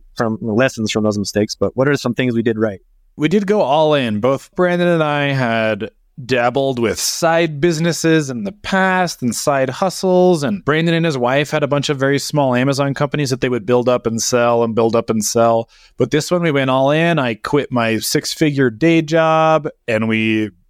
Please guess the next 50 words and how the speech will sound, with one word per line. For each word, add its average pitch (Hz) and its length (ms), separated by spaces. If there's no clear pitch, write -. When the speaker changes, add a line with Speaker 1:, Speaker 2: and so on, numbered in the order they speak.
Speaker 2:
this 110 160
was 156 100
it. 208 200
This 131 120
is 131 100
the 135 100
only, 165 500
the 131 120
only 175 180
game 175 200
in 175 60
town. 147 220
Speaker 1:
Yeah. 131 340
And 131 100
when 143 100
you 143 120
guys 143 240
do 131 180
that, 156 160
when 131 100
you 123 80
give 131 140
yourself 123 300
no 120 220
other 123 260
option, 139 580
you 117 80
put - 220
your 113 80
back 123 240
against 123 320
the 110 80
wall, 120 280
you 113 120
burn 131 360
the 123 100
ships, - 360
you 120 80
can't 139 240
return 135 460
back. 123 340
You 113 80
gotta 123 240
do 117 220
it. 147 120
You 113 100
gotta 120 200
make 123 180
it 117 60
work. 123 240